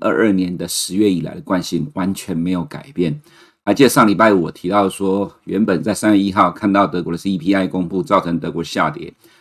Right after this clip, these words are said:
但是跌了零点三个percent，我觉得可能要提高警觉。但是还好，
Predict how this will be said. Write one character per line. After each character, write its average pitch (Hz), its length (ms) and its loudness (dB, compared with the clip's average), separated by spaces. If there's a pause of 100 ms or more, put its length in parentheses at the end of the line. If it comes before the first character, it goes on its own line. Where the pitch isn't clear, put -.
(100)
但 - 120 -4
是 110 120 2
跌 90 260 0
了 98 100 2
零 92 160 0
点 90 140 0
三 95 180 -4
个 - 20 -12
percent， 80 440 -4
我 87 80 -8
觉 92 140 -6
得 95 60 -2
可 - 140 -12
能 82 80 -4
要 101 60 -4
提 90 120 -6
高 107 120 0
警 78 180 -8
觉。 78 220 -10
但 110 120 2
是 113 80 -2
还 92 240 -4
好， - 280 2